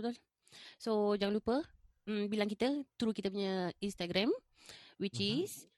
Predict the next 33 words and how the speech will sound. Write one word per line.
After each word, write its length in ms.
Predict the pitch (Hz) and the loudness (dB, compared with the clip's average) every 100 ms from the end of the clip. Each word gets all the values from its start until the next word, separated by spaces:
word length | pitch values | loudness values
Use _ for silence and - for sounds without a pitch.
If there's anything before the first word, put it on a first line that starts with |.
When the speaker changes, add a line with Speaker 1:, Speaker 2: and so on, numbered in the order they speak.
| _ _ - | _ _ 2
Speaker 1:
I 200 | 196 208 208 | 4 4 2
U 80 | 196 | -2
S 180 | - 185 | 0 -2
Podcast, 840 | - - - 175 175 339 - - - _ _ _ | -2 -10 -4 0 0 0 -4 -14 -18 _ _ _
I 300 | - 196 220 381 - | -2 2 2 2 -4
Y 240 | - 214 226 | -2 0 2
O 120 | - 190 | 2 0
U 260 | 185 220 453 - _ - | 0 -2 -6 -8 _ -8
U 220 | 185 185 - | -4 -2 -2
S 460 | 190 277 440 - - _ _ - | -2 -2 -4 -10 -18 _ _ -8
P 300 | 285 294 277 | -2 -2 -2
O 240 | 233 247 | 0 0
D 180 | 233 196 254 311 403 _ | 0 -4 -2 -2 -2 _
C 480 | - - 277 294 320 - | -20 -8 -2 -2 -4 -2
A 180 | 233 240 247 - - | 2 4 2 -4 0
S 320 | 196 214 - _ | 2 2 -2 _
T, 320 | - 233 147 - _ _ _ _ _ | -6 -4 -6 -10 _ _ _ _ _
kat 120 | - - | -12 -6
Instagram. 640 | 165 - 156 151 139 143 - | -6 -4 0 2 0 -2 -8
Okey, 380 | 151 170 190 240 | -6 -2 0 0
korang 280 | - 180 170 | 0 0 2
boleh 160 | 160 | 0
D 200 | 151 151 | -2 -2
M. 260 | 175 208 294 427 - - - - - | 2 4 4 2 -6 -18 -18 -20 -8
Jangan 160 | 175 175 | -4 -2
takut, 320 | - 262 339 | 0 0 0
ada 160 | 214 | 0
tiga 320 | 202 208 185 190 | 0 -2 -2 2
orang 240 | 208 214 | 2 2
kat 100 | 202 | -2
sini 160 | 208 226 | 0 0
nak 140 | 185 | 0
baca. 300 | 180 - 190 | -2 2 2